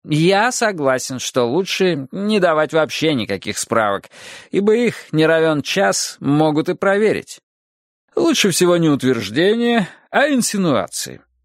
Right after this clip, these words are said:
Инсинуируя, мы ничего определенного не утверждаем, только наводим тень подозрения на опровергателя. Например, охотно принимаем к сведению опровержение,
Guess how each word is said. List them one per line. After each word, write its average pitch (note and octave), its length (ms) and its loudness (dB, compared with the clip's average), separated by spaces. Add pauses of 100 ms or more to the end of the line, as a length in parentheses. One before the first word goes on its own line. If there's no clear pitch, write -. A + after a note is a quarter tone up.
(180)
Инсинуируя, B3 960 2
мы B3 240 0
ничего B3 500 2
определенного A3 640 -2
не G3+ 120 -2
утверждаем, A#2 640 0 (540)
только A3+ 380 2
наводим F#3 460 2
тень D3+ 220 0
подозрения D3+ 680 0
на G#3 160 2
опровергателя. G#3+ 840 0 (520)
Например, D#3 600 2 (360)
охотно G#3 720 0
принимаем F#3+ 520 0
к - 60 -6
сведению D3+ 400 0
опровержение, D#3+ 1040 0